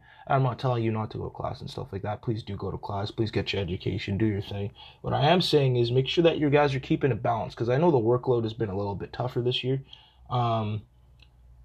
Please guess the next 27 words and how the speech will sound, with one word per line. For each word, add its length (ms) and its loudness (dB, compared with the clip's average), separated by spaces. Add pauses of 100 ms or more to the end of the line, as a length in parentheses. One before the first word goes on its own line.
(180)
just 260 8
with 240 0
everything, 540 0
you 80 -4
know? 180 0
It's 100 -2
like, 200 0
"Oh, 140 6
you're 120 0
working 320 -2
from 180 -4
home, 280 -2
so, 180 -6
like, 380 -6 (600)
let's 440 0 (440)
give 220 4
you 100 0
just 300 0
this 220 0
little 240 4
extra 320 0
bit 240 -4
more 240 -4
work," 240 -4
kind 200 -6
of 80 -10
thing. 240 -12